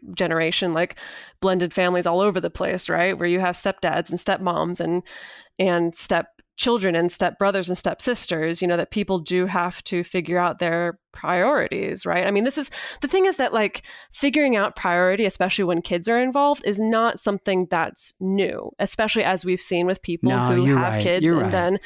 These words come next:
Speaker 1: and then have a divorce and then remarry someone else and have kids with them. And it doesn't mean that, like, the new kids suddenly trump the old kids or vice versa. Like,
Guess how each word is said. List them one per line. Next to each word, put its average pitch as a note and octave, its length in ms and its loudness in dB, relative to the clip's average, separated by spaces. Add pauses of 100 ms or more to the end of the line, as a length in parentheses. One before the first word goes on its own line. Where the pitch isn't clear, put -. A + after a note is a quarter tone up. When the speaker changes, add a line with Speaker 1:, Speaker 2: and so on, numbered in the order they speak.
(340)
Speaker 1:
and G3 200 0
then G3+ 120 0
have G3 220 0
a F#3 40 0
divorce C4+ 460 0
and G3 120 2
then F3+ 180 4
remarry F3 480 2
someone F#3+ 280 0
else C4+ 160 0
and G3+ 100 0
have F3 200 -2
kids F3+ 200 -4
with F3+ 160 -2
them. C4 240 2
And G3 100 2
it F3 100 -2
doesn't G3+ 280 0
mean G3 200 4
that, F3+ 140 0
like, F3+ 220 0
the F#3+ 100 0
new F#3+ 200 4
kids F#3+ 300 -4
suddenly F#3 420 2
trump F#3+ 360 -4
the E3 100 0
old G3 260 0
kids F3+ 240 -2
or F3 120 0
vice F3 280 -4
versa. F3 500 0
Like, F3 280 0